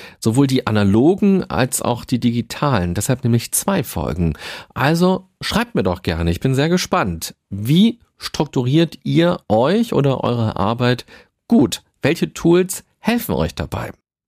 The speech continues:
Fazit dieser Folge. Mir persönlich ist es wichtig, dass die Tools einfach sind und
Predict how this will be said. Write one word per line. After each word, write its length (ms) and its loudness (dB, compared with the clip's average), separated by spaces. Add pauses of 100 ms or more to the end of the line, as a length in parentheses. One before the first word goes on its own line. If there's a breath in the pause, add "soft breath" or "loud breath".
(440 loud breath)
Fazit 640 -4
dieser 240 2
Folge. 560 2 (340 loud breath)
Mir 280 4
persönlich 480 2
ist 100 0
es 180 0
wichtig, 380 0
dass 180 0
die 140 0
Tools 520 0 (360)
einfach 440 -2
sind 440 2
und 340 0